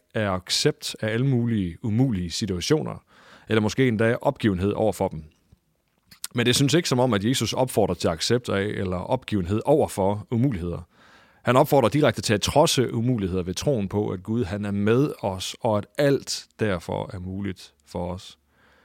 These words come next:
Når jeg læser Paulus' brev til Filipperen, Filipperne, så får jeg indtryk af, at han havde fanget noget af det der. I kapitel fire, vers tretten, siger han, "Alt formår jeg i ham,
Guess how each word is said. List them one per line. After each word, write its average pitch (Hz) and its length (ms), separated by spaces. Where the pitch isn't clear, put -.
Når 117 140
jeg 117 100
læser 120 360
Paulus' 107 380
brev 113 200
til 92 180
Filipperen, 98 640
Filipperne, 98 480
så 107 120
får 117 140
jeg 110 60
indtryk 113 280
af, 104 80
at 90 140
han 90 120
havde 90 200
fanget 101 320
noget 90 140
af 85 60
det 92 120
der. 87 180
I 110 140
kapitel 98 420
fire, 117 600
vers 90 220
tretten, 107 380
siger 104 260
han, 87 180
"Alt - 540
formår 107 340
jeg 92 480
i 113 100
ham, 98 420